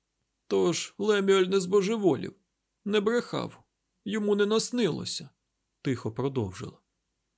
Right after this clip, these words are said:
"Ти вважаєш, що з'явився ткач і нас врятував?" Айзек повільно закивав. "Не знаю чому, я уявлення не маю чому, але це правда", він пригадав.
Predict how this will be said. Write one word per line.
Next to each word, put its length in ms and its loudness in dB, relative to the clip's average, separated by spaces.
"Ти 380 0
вважаєш, 640 0
що 220 0
з'явився 520 2
ткач 600 -2
і 360 -2
нас 340 -2
врятував?" 600 -2
Айзек 380 -6
повільно 440 -2
закивав. 560 -6
"Не 200 2
знаю 420 4
чому, 580 2
я 180 2
уявлення 640 2
не 120 0
маю 300 0
чому, 420 -2
але 420 2
це 220 -2
правда", 520 -4
він 200 -2
пригадав. 560 -6